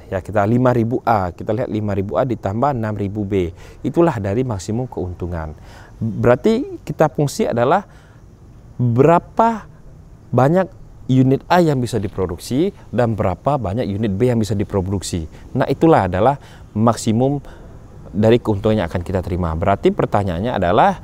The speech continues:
kita akan melihat berapa nilai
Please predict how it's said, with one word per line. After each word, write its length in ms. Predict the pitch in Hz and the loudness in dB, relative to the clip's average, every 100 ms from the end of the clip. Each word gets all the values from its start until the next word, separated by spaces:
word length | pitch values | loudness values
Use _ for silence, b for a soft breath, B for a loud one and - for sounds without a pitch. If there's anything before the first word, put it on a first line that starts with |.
| B - | B -6
kita 320 | - 165 196 202 | -2 2 2 2
akan 160 | 160 147 120 | 0 2 0
melihat 560 | 98 80 - 87 107 - B B B B | 0 -4 -6 0 0 0 B B B B
berapa 640 | 117 127 196 - 226 208 120 B B - | 0 2 2 2 2 2 -2 B B -2
nilai 320 | 135 147 127 | 2 2 2